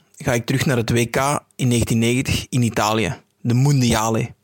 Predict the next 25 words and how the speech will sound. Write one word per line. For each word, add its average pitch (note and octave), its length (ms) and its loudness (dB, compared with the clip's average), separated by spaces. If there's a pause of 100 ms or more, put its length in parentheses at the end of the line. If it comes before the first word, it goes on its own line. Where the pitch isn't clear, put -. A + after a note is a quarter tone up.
(720)
Het C3+ 100 -2
is A#2 40 2
de B2 100 2
eerste D3 300 -2
keer D3+ 220 0
in D3+ 80 2
mijn B2 140 2
jeugd C3 400 0
dat C3+ 120 -2
ik B2 120 0
de A2+ 80 0
Belgen B2 240 2
op C#3+ 120 -2
een A#2+ 160 2
groot B2+ 220 0
toernooi A#2+ 320 0
weet B2 160 0
spelen, D3 460 0 (320)
aangezien A#2+ 380 0
ik A#2+ 120 -2
voor A#2 120 -2
zesentachtig A#2+ 600 0
te B2+ 100 -2
jong B2+ 180 2
was C#3+ 260 -2